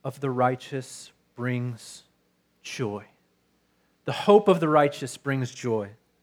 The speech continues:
So who experiences joy? The righteous. How do they experience it? Through their hope. Now,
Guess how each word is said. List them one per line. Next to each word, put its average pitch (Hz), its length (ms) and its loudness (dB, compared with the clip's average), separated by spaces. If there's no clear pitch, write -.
So 165 160 4
who 196 160 4
experiences 220 640 0
joy? 208 360 2
The 160 100 2
righteous. 160 560 6
How 165 180 4
do 190 80 4
they 190 120 8
experience 196 520 0
it? 220 180 0
Through 196 760 0
their 147 200 2
hope. - 580 2
Now, 147 320 -2